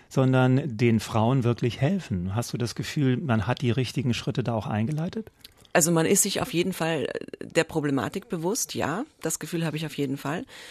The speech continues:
Speaker 2: Ähm, und was ganz wichtig ist, und das hat auch der, der kommissarische Direktor gesagt in, im Interview, ähm, es geht darum, einfach transparenter zu werden. Es geht darum, stärker über dieses Thema zu kommunizieren, auch an das gesamte Institut zu kommunizieren.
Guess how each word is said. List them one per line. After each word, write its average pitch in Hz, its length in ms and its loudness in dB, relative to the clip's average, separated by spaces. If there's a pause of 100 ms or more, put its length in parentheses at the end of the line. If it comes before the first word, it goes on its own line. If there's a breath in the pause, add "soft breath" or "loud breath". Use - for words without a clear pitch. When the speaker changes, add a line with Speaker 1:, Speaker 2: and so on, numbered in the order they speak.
(320 loud breath)
Speaker 2:
Ähm, 160 320 2
und 165 160 0
was 170 160 4
ganz 165 220 0
wichtig 226 260 -2
ist, 214 140 0
und 175 60 -4
das 165 120 0
hat 170 160 -2
auch 160 80 -4
der, 156 400 0
der 147 460 -4
kommissarische 151 560 -4
Direktor 151 400 -6
gesagt 143 400 -4
in, 156 100 -4
im 147 160 -2
Interview, 165 440 -4 (480 loud breath)
ähm, 156 280 4 (200)
es - 180 0
geht 196 180 2
darum, 185 240 0
einfach 170 300 -2
transparenter 156 720 -2
zu - 180 -4
werden. - 300 -8
Es - 160 -4
geht 156 220 -2
darum, 160 340 -2 (200 loud breath)
stärker 160 640 0
über 160 220 0
dieses 151 240 -4
Thema 147 480 -4
zu - 160 -4
kommunizieren, 147 760 -2
auch - 300 0 (320)
an 147 160 4
das 143 160 0
gesamte 143 400 -2
Institut - 560 -4
zu 220 120 -4
kommunizieren. 180 760 -4